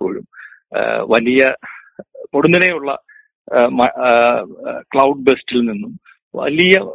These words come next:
മഴ ഉണ്ടായെങ്കിലും ഒരു രണ്ട് മൂന്ന് മണിക്കൂർ നീണ്ടു നിൽക്കുന്ന ചെറിയ ഒരു ശക്തി കൂടിയ മഴ, അതായത് ഒരു അഞ്ച് ആറ് സെന്റിമീറ്റർ മഴ രണ്ട് മണിക്കൂറൊക്കെ ലഭിച്ചു കഴിഞ്ഞാൽ അത്തരം പ്രദേശങ്ങളിൽ, പ്രത്യേകിച്ചും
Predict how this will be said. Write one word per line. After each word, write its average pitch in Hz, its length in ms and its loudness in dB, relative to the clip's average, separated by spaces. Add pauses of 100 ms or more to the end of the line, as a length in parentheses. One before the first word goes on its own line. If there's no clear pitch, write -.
മഴ 147 380 2 (720)
ഉണ്ടായെങ്കിലും 143 640 2
ഒരു 151 180 0 (380)
രണ്ട് 170 220 -2
മൂന്ന് 175 320 0
മണിക്കൂർ 147 480 2
നീണ്ടു 127 220 2
നിൽക്കുന്ന 123 360 -2
ചെറിയ 131 400 0 (540)
ഒരു 131 360 -2
ശക്തി 143 340 -2
കൂടിയ 147 300 4
മഴ, 107 200 -4
അതായത് 156 720 2 (280)
ഒരു 175 280 2
അഞ്ച് 160 340 2 (340)
ആറ് 160 320 4
സെന്റിമീറ്റർ 147 600 -4
മഴ 120 300 2 (380)
രണ്ട് 143 180 0
മണിക്കൂറൊക്കെ 131 520 2
ലഭിച്ചു 120 360 -2
കഴിഞ്ഞാൽ 110 500 -6
അത്തരം - 520 -6
പ്രദേശങ്ങളിൽ, 113 600 0
പ്രത്യേകിച്ചും 123 680 -2